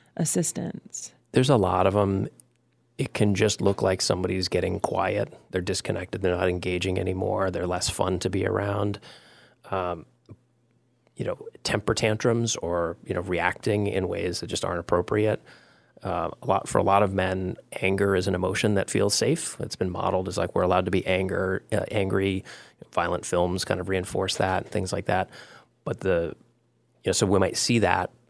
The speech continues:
Speaker 2: and that's the leading emotion, but really there's something sitting behind it, and it's, maybe it's frustration, maybe it's fear, maybe it's sadness, and those are things that guys aren't ready to,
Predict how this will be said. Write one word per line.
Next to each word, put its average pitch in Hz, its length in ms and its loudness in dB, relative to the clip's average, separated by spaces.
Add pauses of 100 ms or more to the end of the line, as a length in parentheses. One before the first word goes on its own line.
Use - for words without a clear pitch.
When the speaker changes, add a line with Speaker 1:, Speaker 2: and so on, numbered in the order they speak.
Speaker 2:
and 98 140 0
that's - 300 -2
the 98 120 -2
leading 101 360 2
emotion, 95 440 2
but - 140 0
really 117 220 4
there's 95 160 0
something - 280 -2
sitting 92 300 -2
behind 95 400 -2
it, 98 80 -2
and - 100 -14
it's, - 340 -6 (220)
maybe 92 160 -2
it's 87 100 -6
frustration, 127 600 0
maybe 90 260 -2
it's - 140 -6
fear, 113 340 -2
maybe 87 220 -4
it's - 120 -6
sadness, 107 480 -2
and 101 140 -2
those 101 160 2
are 95 60 -2
things 90 240 -4
that 87 100 -2
guys 90 280 -4
aren't 90 200 -4 (460)
ready 90 260 0
to, 87 320 -4